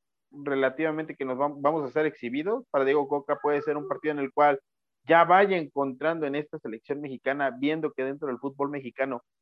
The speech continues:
no, en estos momentos no tiene muchos referentes, no tiene muchas opciones para plantear un nuevo esquema a la Federación Mexicana de Fútbol y, y que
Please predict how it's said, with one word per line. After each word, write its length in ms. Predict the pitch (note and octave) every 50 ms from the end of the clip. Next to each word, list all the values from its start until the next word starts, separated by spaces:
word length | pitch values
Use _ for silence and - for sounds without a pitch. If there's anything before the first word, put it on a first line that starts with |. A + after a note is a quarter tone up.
| _ _ _
no, 500 | A#2+ C#3 D#3+ G3+ A#3 A3+ G3 E3+ C#3+ - - -
en 240 | - C#3 C3 C#3 F3
estos 300 | G#3 G#3+ G#3 - E3+ D3+
momentos 500 | C#3+ C3 B2+ D3 D#3+ D#3 D3 D3 - C3
no 280 | C#3 C#3+ D#3+ E3+ E3
tiene 300 | - _ E3 E3+ D#3+ D3
muchos 440 | C#3 C#3+ D#3+ G3 A#3+ A3+ - F#3+ -
referentes, 880 | C3 B2+ A#2+ A#2 - A2+ G#2+ G#2+ B2 C3+ C3 B2 A#2+ - D3 F3 E3+ D#3
no 200 | C#3+ D3 D3+ D3+
tiene 280 | - D#3+ D#3+ D#3 D3
muchas 440 | C#3 D3 F3+ A3+ B3 - G#3 D#3 -
opciones 580 | B2+ A2+ - _ - C#3+ C#3+ C3+ D3+ F#3+ G#3 G#3 - _ _ _ _ _ _ _ _ _ _
para 280 | - C#3 C3+ C3 B2+ -
plantear 600 | - B2 A#2+ A#2+ A#2 A2+ - D3 E3 G3 G#3+ - -
un 200 | - D3+ E3 D#3+
nuevo 260 | D3+ D#3+ G3 G#3+ F#3+
esquema 680 | D3 C3+ - _ E3+ F#3 G#3 A3 G3 D#3+ C3 A2+ A2 - -
a 100 | A#2 A2+
la 120 | A2+ A2+ A2
Federación 360 | B2 A#2 A2+ A2+ C#3+ E3+ F#3
Mexicana 300 | D#3+ C#3 C3+ D#3 D#3+ D#3
de 80 | C#3+
Fútbol 360 | - C#3+ C#3+ E3 F#3 G#3 G3+ C#3+
y, 240 | B2+ B2 A#2+ - B2
y 140 | C3 B2 - _
que 160 | - B2 A#2